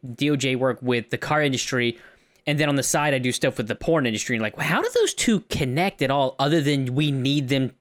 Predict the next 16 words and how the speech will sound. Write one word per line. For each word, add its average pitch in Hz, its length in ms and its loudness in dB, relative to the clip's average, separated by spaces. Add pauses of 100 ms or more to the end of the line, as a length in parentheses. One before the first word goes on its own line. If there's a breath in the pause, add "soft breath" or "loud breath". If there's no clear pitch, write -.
to 143 100 0
connect 127 460 -2
for 139 280 0
this 113 320 -2
movie? 113 560 0 (840)
Um, 156 180 0 (440 loud breath)
you 165 80 -2
say 254 120 2
that 160 240 0 (640 soft breath)
one 240 140 2
of 302 80 2
my 196 100 2
favorite 185 320 2
things, 143 460 0 (100)
again, 147 320 0
the, 127 180 -2